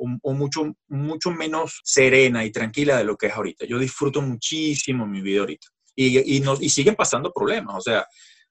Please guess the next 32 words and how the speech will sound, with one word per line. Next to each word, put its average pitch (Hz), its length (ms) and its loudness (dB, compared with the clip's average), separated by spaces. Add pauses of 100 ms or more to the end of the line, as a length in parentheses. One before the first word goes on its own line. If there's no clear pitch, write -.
como 127 180 -2
te 135 120 0
comenté 123 540 2
antes 160 280 2
de 147 60 0
la 135 60 2
entrevista, 139 400 -2
a 110 40 -4
mí 101 100 -4
me 110 100 -8
acaban 151 240 0
de 151 80 -6
cancelar 113 320 -6
casi 147 220 -6
todas 151 180 -4
las 160 120 -6
sesiones 139 320 -6
de 151 40 -10
fotografía 113 580 -6
ahorita 127 220 -4
por 156 140 -2
lo 131 140 -2
del 104 100 -6
covid. 147 260 2 (420)
Y 127 60 0
bueno, 151 220 6
y - 20 6
aquí 123 140 2
estoy, 226 360 2 (280)
tranquilo. 120 560 -4
O - 280 -14
sea, 110 320 -8